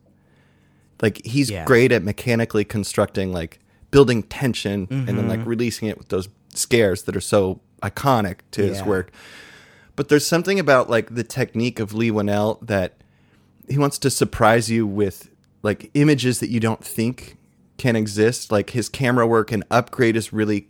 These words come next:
Speaker 1: kinetic and fun, like, the way it sort of moves with the body of,
Speaker 2: Yeah.
Speaker 1: uh, the lead actor.
Speaker 2: Mm-hmm.
Speaker 1: And there are so many awesome visuals that are just,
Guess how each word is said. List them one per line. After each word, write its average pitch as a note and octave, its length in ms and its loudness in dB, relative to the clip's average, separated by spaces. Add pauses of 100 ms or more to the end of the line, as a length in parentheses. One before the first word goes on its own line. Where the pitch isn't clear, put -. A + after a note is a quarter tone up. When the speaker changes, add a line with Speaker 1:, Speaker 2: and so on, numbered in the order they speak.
(120)
Speaker 1:
kinetic A2 500 0
and G2 220 -6
fun, G2+ 320 -2
like, F#2+ 180 -8
the A2 80 0
way G#2 240 0
it - 140 -6
sort G2 200 -4
of F#2+ 100 -10
moves G#2+ 420 -2
with G#2 140 -6
the G#2 60 -4
body F#2+ 340 0
of, - 240 -8 (220)
Speaker 2:
Yeah. B2+ 420 -10
Speaker 1:
uh, F#2+ 120 -2
the G2+ 100 -8
lead G2+ 220 -4
actor. A2 560 0 (340)
Speaker 2:
Mm-hmm. A2 140 -12
Speaker 1:
And A#2 120 0
there A2 120 2
are G#2 60 -2
so C#3 520 2
many A#2+ 520 -4 (100)
awesome A2+ 480 0
visuals G#2 800 -2
that A2 120 -4
are G2 80 2
just, - 340 -8